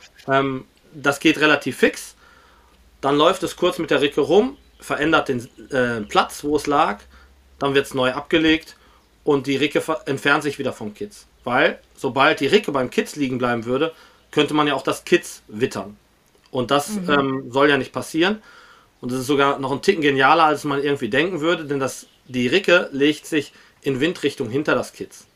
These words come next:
Speaker 1: Das heißt also, wenn sich etwas dem Kitz nähert, dann kann die Ricke es wahrnehmen, weil der Wind es zu
Speaker 2: Mhm.
Speaker 1: der Ricke trägt. Gleichzeitig wird der Geruch der Ricke durch den Wind nicht zum Kitz getragen.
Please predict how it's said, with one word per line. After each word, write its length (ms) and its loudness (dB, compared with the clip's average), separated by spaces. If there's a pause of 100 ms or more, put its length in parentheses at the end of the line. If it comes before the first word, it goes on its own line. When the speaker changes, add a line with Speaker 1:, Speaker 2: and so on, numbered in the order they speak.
(240)
Speaker 1:
Das 160 -10
heißt 280 0
also, 260 -2
wenn 180 -2
sich 380 -4
etwas 440 -2 (340)
dem 140 -6
Kitz 300 2
nähert, 420 2 (400)
dann 160 -6
kann 340 0 (220)
die 80 -2
Ricke 260 2
es 180 0
wahrnehmen, 420 2
weil 140 2
der 160 4
Wind 340 2 (480)
es 200 -8
zu 180 0
Speaker 2:
Mhm. 280 -2 (360)
Speaker 1:
der 140 2
Ricke 220 4
trägt. 420 2 (200)
Gleichzeitig 640 2
wird 100 -6
der 100 0
Geruch 320 2
der 180 2
Ricke 380 2 (180)
durch 160 2
den 180 0
Wind 260 0 (220)
nicht 200 -2
zum 120 -2
Kitz 260 0
getragen. 520 -8